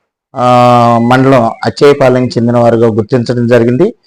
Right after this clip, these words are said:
ఈ ముగ్గురు వ్యక్తులు ప్రస్తుతం పరారీలో ఉన్నారు. ఈ ముగ్గురిని అదుపులోకి తీసుకుని, ఆ, ప్రస్తుతానికి కేసు రిజిస్టర్ చేయడం జరిగింది. ఆ అదుపులోకి తీసుకున్న తర్వాత వీళ్ళని రిమాండ్కి త-, తరలించడం జరుగుతుంది. ప్రస్తుతం నేను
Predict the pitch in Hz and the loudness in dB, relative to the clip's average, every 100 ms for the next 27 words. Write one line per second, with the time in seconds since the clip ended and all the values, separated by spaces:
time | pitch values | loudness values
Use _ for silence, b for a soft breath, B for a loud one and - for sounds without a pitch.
0 | b - 131 127 127 127 156 170 156 - | b -6 -4 -2 -2 0 2 2 2 0
1 | 143 139 123 123 - 139 139 127 117 135 | 0 0 0 -2 -4 -2 0 0 2 4
2 | 139 139 131 131 139 208 - _ _ - | 4 4 2 2 2 0 -4 _ _ -10
3 | 127 131 131 160 165 156 127 139 156 147 | -6 -4 0 0 2 2 2 0 0 -2
4 | 143 131 123 170 190 247 _ _ _ _ | 0 -4 -4 -4 -4 -6 _ _ _ _
5 | 131 120 120 113 123 123 156 147 139 - | -6 -4 -4 -2 -2 -2 0 -2 -2 0
6 | 139 139 135 139 139 127 127 123 120 120 | 0 2 0 0 -2 -2 0 0 0 0
7 | 117 127 151 254 - - - - 127 131 | 0 0 -2 -4 -10 -20 -16 -2 2 2
8 | 147 165 165 160 139 143 131 120 127 127 | 2 2 2 2 -2 -2 -2 0 0 0
9 | 175 143 120 120 127 120 117 117 110 - | 0 0 0 0 0 -2 -2 -2 -2 -2
10 | 117 110 104 107 104 98 95 - 101 - | -2 -2 -4 -6 -6 -6 -8 -12 -16 -16
11 | _ _ _ _ _ _ _ - 180 170 | _ _ _ _ _ _ _ -6 -2 0
12 | 180 156 139 139 127 113 | 2 2 2 2 2 -2